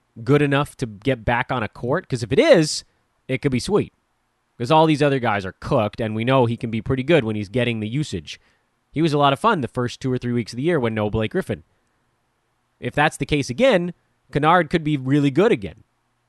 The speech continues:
There aren't that many guys on your waiver wire that are, that possess that level of upside. So that's why this game is a, a homework game. Look at what they're doing. Keep really close tabs on everything happening with Detroit, 'cause this team could go from being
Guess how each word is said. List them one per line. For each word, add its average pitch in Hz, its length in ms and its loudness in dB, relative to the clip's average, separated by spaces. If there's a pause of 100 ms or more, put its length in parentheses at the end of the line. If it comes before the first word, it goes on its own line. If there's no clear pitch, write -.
(440)
There 123 100 -4
aren't 151 140 0
that 135 140 0
many 131 180 -2
guys 147 500 0 (160)
on 120 200 0
your 107 100 -4
waiver 147 260 0
wire 101 400 -2
that 101 260 0
are, 92 400 -2 (460)
that 104 200 -10
possess 135 420 -2
that 123 260 -2
level 117 360 -2
of 127 100 -4
upside. - 500 -4 (1300)
So 160 120 -8
that's 240 220 0
why 240 200 6
this 175 240 0
game 170 400 2
is 127 180 0
a, 135 180 2 (140)
a 135 160 4
homework 214 380 -2
game. 85 300 -8 (260)
Look 160 220 -2
at 285 60 -6
what 294 140 4
they're 240 120 4
doing. 151 300 2
Keep 151 240 -4
really 196 560 0
close 135 320 -4
tabs 110 320 -2
on 110 100 -2
everything 113 320 -2
happening 95 320 -6
with 90 140 -6
Detroit, 90 420 -8
'cause 107 160 -8
this 170 140 -4
team 185 200 0
could 139 160 -4
go 139 160 6
from 113 180 -6
being 113 320 0